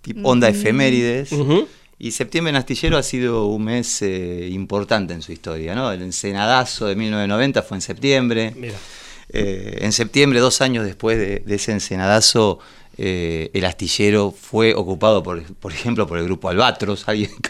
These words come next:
Speaker 3: Ah,
Speaker 1: algo
Speaker 3: bueno.
Speaker 1: que ya a la gente a veces se olvida, pero hubo doscientos cincuenta comandos de Albatros que f-, tuvieron que dejar la fábrica a los tres días por la decisión de los trabajadores de acampar enfrente de la fábrica, es decir, que iban a entrar de todas maneras, etcétera.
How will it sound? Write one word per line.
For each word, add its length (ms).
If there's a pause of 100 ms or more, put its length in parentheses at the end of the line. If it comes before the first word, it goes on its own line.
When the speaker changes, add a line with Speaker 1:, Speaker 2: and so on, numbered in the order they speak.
(200)
Speaker 3:
Ah, 140
Speaker 1:
algo 200
Speaker 3:
bueno. 140
Speaker 1:
que 80
ya 360 (320)
a 160
la 160
gente 320
a 20
veces 240
se 100
olvida, 400
pero 160
hubo 120
doscientos 500
cincuenta 500
comandos 380
de 60
Albatros 400
que 60
f-, 180
tuvieron 320
que 240
dejar 380
la 120
fábrica 460 (460)
a 100
los 160
tres 220
días 360 (440)
por 200
la 320
decisión 580
de 80
los 80
trabajadores 440
de 40
acampar 400
enfrente 400
de 80
la 120
fábrica, 380
es 60
decir, 180
que 80
iban 160
a 20
entrar 180
de 80
todas 180
maneras, 480
etcétera. 480